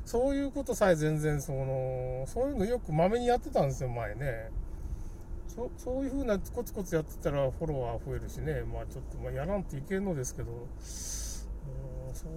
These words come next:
ういうフォローはやっぱし大事ですよ。やっぱし、聞いてくれた人が、あれ、なんか、いいねとかついてくれたらね、もう、片っ端からいいねした方がいいんでしょうね、<laughs> みたい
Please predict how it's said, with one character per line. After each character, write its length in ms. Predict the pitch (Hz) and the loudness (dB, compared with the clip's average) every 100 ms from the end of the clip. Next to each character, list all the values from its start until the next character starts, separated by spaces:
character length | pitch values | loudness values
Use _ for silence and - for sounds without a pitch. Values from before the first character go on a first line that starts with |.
| 180 | -2
う 20 | |
い 120 | 196 | -2
う 40 | |
フ 160 | 170 208 | -2 0
ォ 20 | |
ロ 100 | 233 | 4
ー 20 | 196 | 6
は 100 | 143 | 6
や 80 | 131 | 6
っ 20 | |
ぱ 140 | 131 143 | 4 0
し 100 | 131 | 0
大 220 | 113 131 | 0 0
事 100 | 147 | 0
で 100 | 175 | 0
す 120 | - | 0
よ。 180 | 123 113 | -2 -2
や 100 | 113 | -4
っ 40 | 113 | -6
ぱ 80 | - | -8
し、 80 | - 123 | -8 -8
聞 160 | - 185 | -4 -4
い 40 | |
て 160 | - 226 | -4 -4
く 160 | - | -4
れ 60 | 233 | -2
た 160 | 240 214 | 0 0
人 200 | - 190 | 0 2
が、 320 | 139 127 117 | 4 4 2
あ 40 | |
れ、 300 | 120 123 120 | -2 -2 -2
な 140 | 123 123 | -4 -4
ん 60 | |
か、 140 | 127 123 - - - - | -4 -6 -8 -8 -8 -6
い 140 | 226 226 | -2 0
い 40 | |
ね 100 | 156 | 0
と 100 | 139 | 0
か 80 | 127 | -2
つ 120 | - | -4
い 80 | 139 | -4
て 60 | - | -4
く 120 | 127 | -6
れ 60 | |
た 120 | 123 107 | -4 -4
ら 80 | |
ね、 260 | 160 208 127 | 0 2 2
も 540 | 143 151 127 127 135 - - | 2 -2 -2 -4 -6 -8 -6
う、 40 | - | -4
片 180 | - | -2
っ 40 | 233 | 2
端 180 | 277 - | 2 4
か 120 | 262 | 4
ら 60 | 277 | 2
い 100 | 269 | 2
い 40 | |
ね 80 | 175 | 2
し 80 | 156 | 2
た 80 | |
方 60 | 131 | 2
が 40 | |
い 40 | 151 | 2
い 40 | |
ん 20 | |
で 80 | 190 | 0
し 60 | - | -2
ょ 80 | 110 | 0
う 20 | |
ね、 160 | 135 | 2
<laughs> 40 | 196 | 4
み 80 | 269 | 6
た 140 | |
い 40 | 302 | 8